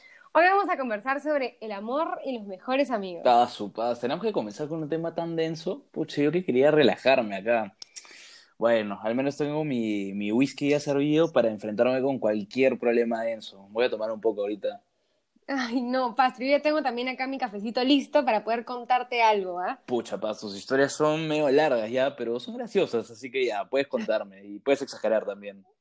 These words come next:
Speaker 1: Qué malo eres, oye. Bien, bien, no me vas a negar esto, Pastro. Bien que te diviertes con mis historias, yo lo sé, yo lo sé. Pero ya nada, escúchame, ya.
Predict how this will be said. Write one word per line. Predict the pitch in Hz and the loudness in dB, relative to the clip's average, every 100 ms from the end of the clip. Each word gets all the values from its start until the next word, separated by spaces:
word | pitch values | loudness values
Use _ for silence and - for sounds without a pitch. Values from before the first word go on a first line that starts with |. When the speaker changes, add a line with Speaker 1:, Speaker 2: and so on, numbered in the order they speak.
| _ - | _ -4
Speaker 1:
Qué | 339 | 0
malo | 392 440 427 | 2 4 4
eres, | 311 285 277 233 202 208 | 4 2 0 -2 -4 -6
oye. | 247 220 208 202 | -4 -2 -4 0
Bien, | 277 466 494 262 | 2 2 0 0
bien, | 233 330 359 370 | 2 4 2 -2
no | 277 | 0
me | 311 | 0
vas | 311 294 | 0 -2
a | |
negar | 294 214 208 | -4 -4 -4
esto, | 208 202 - 185 | -6 -8 -8 -6
Pastro. | 196 - 190 | -6 -6 -4
Bien | 202 269 349 | 2 6 6
que | 392 | 4
te | 294 | 4
diviertes | 240 202 220 226 262 | 4 4 2 0 -4
con | 262 | -4
mis | 202 | -6
historias, | 175 - 202 175 | -6 -6 -4 -4
yo | 220 | -2
lo | 269 | -2
sé, | - - | -2 -8
yo | 202 | -8
lo | |
sé. | 208 - _ _ - - - - | -8 -12 _ _ -20 -20 -20 -6
Pero | - 262 | 2 6
ya | 294 311 | 6 4
nada, | 320 240 196 226 | 2 0 -4 -12
escúchame, | 208 320 247 190 196 | -10 -10 -10 -14 -12
ya. | 208 165 | -10 -10